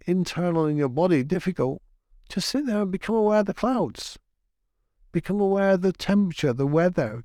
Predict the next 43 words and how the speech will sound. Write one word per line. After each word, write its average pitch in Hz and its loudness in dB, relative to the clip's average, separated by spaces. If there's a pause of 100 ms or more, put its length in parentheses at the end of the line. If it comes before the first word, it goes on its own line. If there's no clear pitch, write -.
Become 170 0
aware 185 2
of 175 -2
the 175 -4
sounds. 135 -6 (680)
Sounds 214 0
is 180 -2
a 175 2
beautiful 185 -2
one 123 4
because 127 -2 (520)
there's 180 2
nothing 214 2
you 190 2
can 180 2
do 185 2
with 202 0
the 143 -2
sounds. 104 -4
You 202 2
try 202 2
blocking 180 2
them 202 0
out, 190 -4
you 120 -2
can't 135 -2
do 113 0
that. 156 -2 (1300)
You 180 -2
try 180 4
bringing 170 2
yourself 160 0
more 151 0
attention 143 0
to 127 2
them, 165 0
you 147 -6
can 135 -2
do 127 2
that 120 2
a - -4
little 101 -4
bit. 110 -6